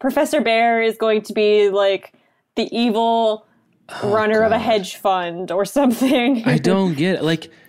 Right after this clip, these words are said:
Speaker 2: is it just
Speaker 1: No.
Speaker 2: because people have affinity for the name Little Women that they're like, maybe some extra people will tune in and maybe dumbasses like us will talk about it and give it some publicity? Like,
Speaker 1: Oh,
Speaker 2: I
Speaker 1: I'm
Speaker 2: d-,
Speaker 1: totally gonna watch it.
Speaker 2: I just, <laughs> oh, you are?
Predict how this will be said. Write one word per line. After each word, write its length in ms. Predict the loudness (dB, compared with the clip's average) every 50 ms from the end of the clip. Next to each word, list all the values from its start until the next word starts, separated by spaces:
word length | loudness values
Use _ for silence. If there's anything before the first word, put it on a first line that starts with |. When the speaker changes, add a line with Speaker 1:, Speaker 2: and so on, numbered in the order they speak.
| _ _ _ _ _ _ _
Speaker 2:
is 200 | -2 0 0 2
it 80 | 2 4
just 200 | 4 6 6 4
Speaker 1:
No. 40 | 4
Speaker 2:
because 340 | 2 2 2 0 0 0 0
people 360 | -2 -2 -2 0 0 0 0
have 160 | 0 0 -2
affinity 480 | -2 -4 -4 -2 -2 -2 0 0 -2 -2
for 160 | -4 -4 -4
the 100 | -4 -2
name 380 | -2 -2 -2 -2 -2 -2 -2 -2
Little 260 | 0 0 0 0 0
Women 460 | 0 -2 -2 -2 -2 -2 -2 -2 -2
that 160 | -2 -4 -4 -4
they're 80 | -2
like, 160 | -2 -2 -2
maybe 320 | -2 -2 -2 -2 -2 -2 -2
some 180 | -2 -2 -2
extra 280 | -2 -4 -4 -6 -6 -4
people 260 | -2 -2 -2 -2 -2 -2
will 100 | -2 -2
tune 320 | -4 -4 -2 -2 -2 -2
in 260 | -2 -2 -2 -2 -4 -2
and 140 | -2 -2
maybe 240 | -2 -2 -2 -2 -4
dumbasses 580 | -4 -4 -4 -4 -2 -4 -4 -4 -4 -4 -4 -2
like 180 | -4 -2 -2
us 160 | -4 -4 -4 -4
will 120 | -6 -6
talk 300 | -6 -6 -6 -6 -4 -4
about 260 | -4 -4 -2 -2 -4
it 80 | -4 -4
and 80 | -4
give 120 | -4 -4 -4
it 120 | -6 -6
some 120 | -6 -8 -6
publicity? 520 | -6 -6 -6 -6 -6 -6 -6 -4 -4 -2
Like, 160 | -2 -4 -2 2
Speaker 1:
Oh, 60 | 4
Speaker 2:
I 60 | 4
Speaker 1:
I'm 140 | 4 4 2
Speaker 2:
d-, 80 | 0 0
Speaker 1:
totally 400 | 0 2 2 2 2 2 0 0
gonna 180 | 0 -2 -2
watch 360 | -2 -2 -2 -2 -2 -2 -2 -2
it. 60 | -2
Speaker 2:
I 80 | 0
just, 260 | 0 0 -2 -2 0 -2
<laughs> 20 |
oh, 80 | 0 0
you 180 | 0 0 0 0
are? 380 | 0 -2 -2 -4 -4 -6 -8